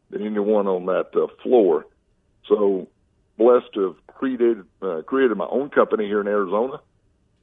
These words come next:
Eight years, uh, we, uh, building it, uh, sold it last year to focus on this full time, Seth. We,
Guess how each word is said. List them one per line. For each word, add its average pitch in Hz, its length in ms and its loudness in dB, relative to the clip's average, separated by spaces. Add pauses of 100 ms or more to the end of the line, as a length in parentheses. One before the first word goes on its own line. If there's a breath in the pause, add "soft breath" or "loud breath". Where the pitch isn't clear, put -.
(160)
Eight 123 240 -2
years, 120 400 4
uh, 98 240 4
we, 90 340 -8 (280)
uh, 85 240 -6
building 123 420 2
it, 117 240 -6
uh, 85 140 -4 (100)
sold 131 240 2
it 143 100 0
last 113 400 0
year 123 140 2
to 107 80 0
focus 117 420 -2
on 120 80 -4
this 107 120 -4 (100)
full 117 220 0
time, 113 400 0
Seth. 110 260 4 (120)
We, 92 200 -12